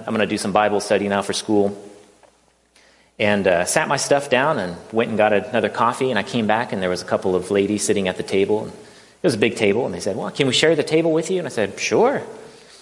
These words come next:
And one of the ladies, her name was Tara, and she said, "Those books look really,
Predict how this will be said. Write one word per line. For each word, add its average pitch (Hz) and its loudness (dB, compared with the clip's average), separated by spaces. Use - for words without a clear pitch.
And 90 -8
one 123 2
of 107 0
the 101 4
ladies, 107 0
her 120 -2
name 107 2
was 92 -4
Tara, 104 0
and 107 -8
she 170 2
said, 113 0
"Those 202 4
books 202 -4
look - -6
really, 175 0